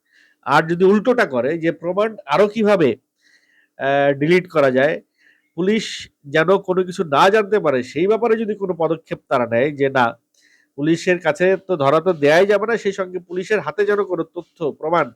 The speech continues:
কোনোভাবে না পৌঁছায়, সেই প্রচেষ্টা করতে হবে। তাহলে তারা ধরা খাবে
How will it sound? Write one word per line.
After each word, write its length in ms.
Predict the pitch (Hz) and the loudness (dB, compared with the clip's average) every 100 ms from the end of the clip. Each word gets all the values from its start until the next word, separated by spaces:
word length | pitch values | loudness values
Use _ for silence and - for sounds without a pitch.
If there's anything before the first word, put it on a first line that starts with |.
| _ _ _ _ | _ _ _ _
কোনোভাবে 360 | 147 196 214 214 | -2 0 2 2
না 180 | 170 135 | 2 0
পৌঁছায়, 420 | 127 117 156 196 _ _ _ - | -2 -4 -4 -6 _ _ _ -10
সেই 260 | - 233 | -2 0
প্রচেষ্টা 440 | 233 190 185 - 143 | 0 -2 -2 -4 -6
করতে 260 | 135 - | -6 -2
হবে। 140 | 127 170 | 0 0
তাহলে 560 | - 160 208 208 117 - _ _ _ _ _ _ _ _ _ - | 0 2 2 2 0 -6 _ _ _ _ _ _ _ _ _ -6
তারা 220 | 120 156 | -2 0
ধরা 220 | 135 139 | 2 0
খাবে 220 | 113 98 | 0 -10